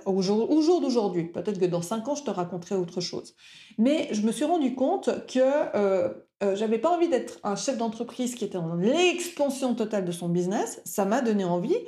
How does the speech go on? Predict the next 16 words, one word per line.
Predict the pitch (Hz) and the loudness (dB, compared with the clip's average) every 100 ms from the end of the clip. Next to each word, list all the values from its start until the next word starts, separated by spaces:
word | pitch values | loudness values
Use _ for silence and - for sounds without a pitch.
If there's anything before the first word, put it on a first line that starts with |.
| - - _ | -12 -20 _
je, | - 180 185 175 | -4 -2 0 0
je | 165 | 0
l'entends, | 175 170 330 453 440 | -2 0 0 0 -2
et | - 196 | -2 -2
ça, | 226 | -2
c'est | 214 190 | -4 -2
aussi | 185 185 214 | -4 -4 -2
un | 180 | 0
message | 185 185 196 185 | 0 -2 -2 -4
que | - | -4
j'ai | 175 | -4
reçu | 175 - | -6 -8
ces | 196 185 | -6 -4
derniers | 175 170 175 | -2 -2 0
temps, | 294 415 - - - _ | -2 -2 -8 -20 -20 _
où | 254 262 247 | 2 2 2